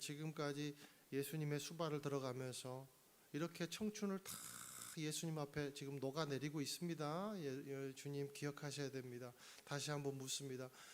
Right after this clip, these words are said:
하늘나라에서는 천국의 주류가 누구입니까? 우리가 돼야 되지 않을까요? 지금 이런 질문하고, 예, 같은 거예요. 아, 그런데 동일 본문인 마가복음 십 장 십삼 절 이하에 보면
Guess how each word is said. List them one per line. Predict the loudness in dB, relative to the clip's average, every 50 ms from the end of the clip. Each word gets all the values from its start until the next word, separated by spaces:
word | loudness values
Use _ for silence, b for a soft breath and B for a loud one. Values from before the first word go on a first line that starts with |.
| B B B B -8
하늘나라에서는 | -4 -2 0 0 0 2 0 0 0 -2 -2 -4 -4 -6 -6
천국의 | -6 -6 -6 -4 -4 -2 0 0 0
주류가 | 0 -2 -4 -4 -4 -2 -2 -2
누구입니까? | -2 -4 -6 -4 -6 -4 -4 -6 -6 -8 -8 -8 -8 -8
우리가 | -8 -8 -8 -4 -2 -2 -2 -2 -2 -2 -2 -2 -2
돼야 | 0 2 2 2 2
되지 | 0 -2 -2 -2
않을까요? | -2 0 -2 -2 -4 -6 -6 -6 -6 -8 -10 -16 -20 -20 -20 -20 -10
지금 | -8 -4 -2
이런 | 0 2 4 4 2
질문하고, | 2 -2 -2 -2 -2 -2 -2 -2 -4 -4 -4 -4 -6 -6 B B B B B B B B B B -6
예, | -6 -6 -6 -4
같은 | -4 -4 -4 -4 -6 -6 -4
거예요. | -4 -4 -6 -8 -8 -10 -10 -12 -14 -14 -16 -18 -20 -20 -20 -20 -20 -20 -20 -20 -20 -16 B B B B B B B B B B
아, | -2 -2 -2 0
그런데 | 2 2 4 4 4 4 4 6 4 4 2 2
동일 | 0 2 4 6 8 8 8 8 6 6 4 2 0
본문인 | -2 0 0 2 2 2 4 2 2 2 2
마가복음 | 0 -2 -2 0 0 2 2 2 4 2 2 2
십 | 0 -2 -4 -4 -4
장 | -2 -2 0 -2
십삼 | -4 -6 -6 -6 -2 0 0 0 0 0
절 | 0 0 2 0 -2 -4 -4
이하에 | -4 -4 -4 -2 -2 0 0 0 -2
보면 | -2 -4 -2 0 2 4 4 4 2 0 -2